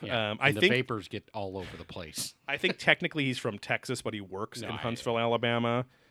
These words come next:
Speaker 2: Um, I'm pretty sure he said he's from
Speaker 1: I
Speaker 2: Texas
Speaker 1: feel,
Speaker 2: before.
Speaker 1: yeah, I was gonna say I thought he was Texas, but then he was like,
Speaker 2: Yeah.
Speaker 1: "I'm in Alabama, where they made the rockets."
Speaker 2: Yeah, that's how he introduced himself. They're like, "Where are you, where are you, where are you flying in from, Travis?" And he's like, "Huntsville, Alabama. That's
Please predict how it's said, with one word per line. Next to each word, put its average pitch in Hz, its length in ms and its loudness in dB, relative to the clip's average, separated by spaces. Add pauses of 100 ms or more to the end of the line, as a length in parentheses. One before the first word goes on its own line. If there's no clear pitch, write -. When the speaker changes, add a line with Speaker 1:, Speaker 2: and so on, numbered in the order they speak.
(140)
Speaker 2:
Um, 107 340 0
I'm 113 100 -4
pretty 110 200 -2
sure 92 60 -8
he 101 60 -8
said 92 120 -10
he's 90 80 -10
from 95 160 -12
Speaker 1:
I 92 80 -8
Speaker 2:
Texas 131 200 -2
Speaker 1:
feel, 170 180 6
Speaker 2:
before. 117 120 2
Speaker 1:
yeah, 123 120 6
I - 20 4
was 110 100 -2
gonna 120 100 -6
say 117 140 -2
I 104 60 -4
thought 147 240 -2
he 107 160 -6
was 95 100 -6
Texas, - 340 -12
but - 160 -6
then 110 100 -2
he - 20 0
was 104 100 -2
like, 95 80 -2
Speaker 2:
Yeah. 143 200 2
Speaker 1:
"I'm 190 100 -2
in 139 100 -4
Alabama, 151 580 -4 (120)
where 110 120 -4
they 123 100 0
made 156 180 0
the 254 60 -2
rockets." - 500 -4 (1040)
Speaker 2:
Yeah, 151 100 8
that's 147 240 8
how 196 100 8
he 180 60 8
introduced 143 360 2
himself. 123 340 4
They're 123 80 4
like, 120 160 4
"Where 208 120 2
are 226 40 2
you, 190 140 -2
where 202 180 0
are - 40 4
you, 247 200 2
where 185 120 2
are 220 40 0
you 233 80 0
flying 220 260 -2
in 113 80 -2
from, 104 240 -6
Travis?" 117 320 0
And 113 80 -2
he's 104 60 -4
like, 107 160 0 (320)
"Huntsville, 156 400 2
Alabama. 156 440 2
That's 110 240 -4